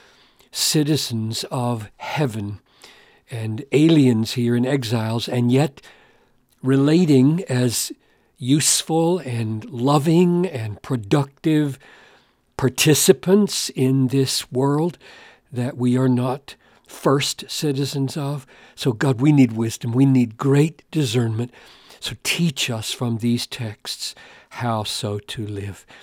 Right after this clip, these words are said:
I ask this in Jesus' name. Amen. So that's, that's the issue. Let me read it, and then, uh, we'll see if we can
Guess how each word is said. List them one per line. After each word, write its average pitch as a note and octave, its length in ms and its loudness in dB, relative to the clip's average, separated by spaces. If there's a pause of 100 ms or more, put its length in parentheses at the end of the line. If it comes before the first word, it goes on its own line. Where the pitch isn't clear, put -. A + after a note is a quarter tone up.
(220)
I G#2+ 140 -6
ask G2+ 240 -8
this A#2+ 220 -6
in A2+ 60 -10
Jesus' A2 460 -10
name. G#2 260 -10 (500)
Amen. G#2+ 360 -2 (1120)
So - 180 -10
that's, B2+ 480 -4 (500)
that's D#3+ 360 0
the D3 160 4
issue. G#2+ 420 2 (760)
Let B2+ 220 -4
me F#3 160 6
read D#3 400 4
it, - 320 -6 (180)
and A2+ 280 -2
then, C#3 460 4 (500)
uh, A#2 220 -6 (380)
we'll A2+ 220 -4
see - 220 -2
if C3 100 -4
we C#3+ 60 -2
can A#2+ 240 -2